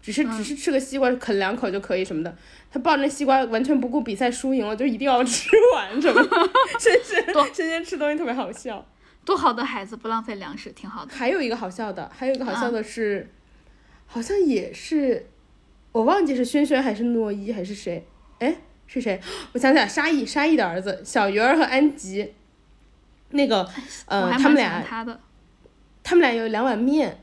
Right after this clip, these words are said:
Speaker 1: 有，有一碗面，然后放地上了，就是早上去吃早饭了，一碗面。然后呢，有一只那种，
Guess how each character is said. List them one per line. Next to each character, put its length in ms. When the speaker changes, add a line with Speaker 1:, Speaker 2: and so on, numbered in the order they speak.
Speaker 1:
有， 160
有 140
一 100
碗 160
面， 360
然 100
后 60
放 180
地 140
上 180
了， 200
就 120
是 80
早 80
上 120
去 60
吃 160
早 160
饭 220
了， 160
一 60
碗 140
面。 220
然 140
后 100
呢， 80
有 160
一 80
只 220
那 160
种， 360